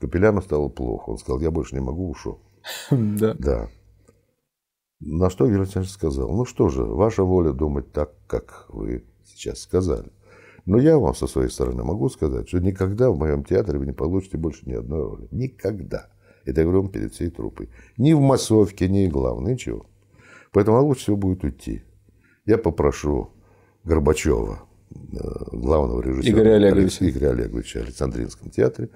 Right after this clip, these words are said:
Speaker 1: он вас возьмет к себе.
Speaker 2: Да,
Speaker 1: Там
Speaker 2: там,
Speaker 1: вам
Speaker 2: там
Speaker 1: будет
Speaker 2: это было
Speaker 1: Да,
Speaker 2: нормально.
Speaker 1: да. А сейчас вот билет. «Вон отсюда».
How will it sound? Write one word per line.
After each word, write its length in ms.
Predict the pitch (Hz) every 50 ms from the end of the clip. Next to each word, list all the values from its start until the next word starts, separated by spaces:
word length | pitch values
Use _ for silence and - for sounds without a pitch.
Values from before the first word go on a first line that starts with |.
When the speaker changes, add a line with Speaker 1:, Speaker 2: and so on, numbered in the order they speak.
| _ - - _ - _
Speaker 1:
он 180 | - - 147 123
вас 200 | 113 110 101 -
возьмет 380 | 78 69 65 65 67 69 - -
к 60 | -
себе. 240 | - 50 50 - -
Speaker 2:
Да, 220 | 113 107 110 104 95
Speaker 1:
Там 80 | -
Speaker 2:
там, 160 | 117 127 131 90
Speaker 1:
вам 120 | 87 80
Speaker 2:
там 200 | 87 135 143 143
Speaker 1:
будет 100 | 139 131
Speaker 2:
это 120 | 139 147
было 260 | 120 117 127 123 123 123
Speaker 1:
Да, 80 | 123
Speaker 2:
нормально. 540 | 123 123 110 101 98 107 - - - 113 - - _ _ -
Speaker 1:
да. 240 | 71 71 64 58 53 - - - - - _ _
А 100 | - 107
сейчас 500 | - 131 127 - - 160 156 156 156 82
вот 160 | 92 92 73
билет. 400 | 67 71 82 110 151 160 156 - - - - _ _ _ _ _ _ - - _ _
«Вон 300 | 92 85 98 95 69 65
отсюда». 440 | 64 - - - 53 55 58 52